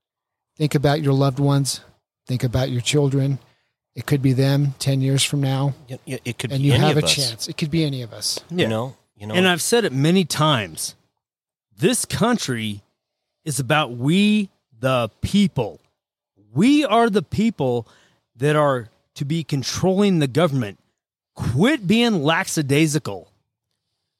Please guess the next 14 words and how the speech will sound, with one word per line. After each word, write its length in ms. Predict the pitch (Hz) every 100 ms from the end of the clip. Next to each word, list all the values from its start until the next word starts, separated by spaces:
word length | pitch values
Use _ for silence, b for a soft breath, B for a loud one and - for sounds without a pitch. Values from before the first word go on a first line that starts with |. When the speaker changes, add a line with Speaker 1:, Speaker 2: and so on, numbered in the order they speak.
| -
Speaker 3:
Control 640 | 151 131 - - 196 233
your 180 | 226 226
government. 600 | 147 160 147 135 127 120 _ _ _ -
Put 240 | 202 254
the 80 | 214
people 360 | 180 208 156
in 220 | 143 175 147
there 320 | 104 98 98 _ _ _ _ _ _
that 140 | 131 147
are 80 |
gonna 220 | 127 170 160
do 180 | 160
the 100 | 147
things 600 | 127 - 156 120 113 -